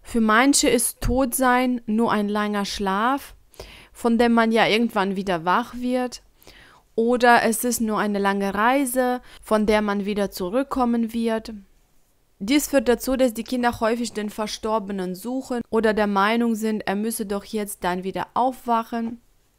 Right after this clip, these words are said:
Dies ist sehr wichtig zu wissen, da man gerade jüngeren Kindern sehr genau erklären sollte, was Todsein bedeutet.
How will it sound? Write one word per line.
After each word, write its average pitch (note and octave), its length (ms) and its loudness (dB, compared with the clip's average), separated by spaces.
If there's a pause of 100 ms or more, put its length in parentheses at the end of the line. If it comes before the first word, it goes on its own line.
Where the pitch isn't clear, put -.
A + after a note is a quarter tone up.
(480)
Dies C4+ 320 4
ist G#3+ 260 0
sehr A3+ 280 4
wichtig A#3 360 -4
zu G3+ 140 -4
wissen, A#3 400 -2 (400)
da G#3 160 2
man G#3+ 200 0
gerade G#3+ 380 4
jüngeren A#3 540 0
Kindern A3+ 560 -2 (240)
sehr A#3+ 400 4
genau A#3 360 2
erklären A#3 680 0
sollte, F#3 720 -2 (320)
was G#3+ 400 0
Todsein G#3 760 0
bedeutet. - 760 -4